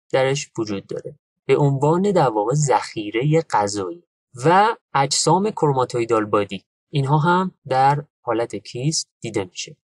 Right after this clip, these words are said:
کیست معمولاً موقعی تشکیل می‌شه که شرایط بسیار سخته در محیط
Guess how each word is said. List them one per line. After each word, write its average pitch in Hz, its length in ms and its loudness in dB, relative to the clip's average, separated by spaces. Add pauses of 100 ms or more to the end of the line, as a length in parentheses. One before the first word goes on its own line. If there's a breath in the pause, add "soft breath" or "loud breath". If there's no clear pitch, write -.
(100)
کیست - 300 -4
معمولاً 165 400 4
موقعی 147 400 2
تشکیل 151 420 0
می‌شه 139 400 -2
که 143 140 -8
شرایط 127 480 0
بسیار 117 340 -2
سخته 117 520 0
در 139 180 0
محیط 135 360 -4